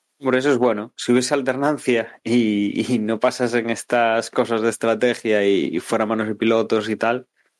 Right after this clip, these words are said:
y, y, y alguna, pues, también la ganase Verstappen, estaría, estaría mejor, ¿no? Pero, desde luego, el, el tener, eh, en tan pocos, tan pocas carreras que estén tan igualados, mm, está bastante, está bastante bien.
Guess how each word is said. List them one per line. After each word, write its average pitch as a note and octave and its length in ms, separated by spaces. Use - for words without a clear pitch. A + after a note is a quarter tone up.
y, - 240
y, C3+ 280
y G#2 40
alguna, A2 380
pues, - 240
también G#2 280
la A2 60
ganase G#2+ 280
Verstappen, A#2 520
estaría, G2+ 600
estaría A2+ 340
mejor, G2 340
¿no? A#2+ 120
Pero, G2 260
desde G2+ 240
luego, A2 280
el, G#2+ 260
el G#2 500
tener, A#2 500
eh, F#2+ 340
en F#2+ 220
tan A#2+ 180
pocos, A#2 920
tan A2 160
pocas A2 220
carreras G#2+ 340
que - 80
estén A2 220
tan A2+ 160
igualados, A2 680
mm, G2 380
está - 280
bastante, F2+ 640
está - 240
bastante F#2+ 380
bien. E2 220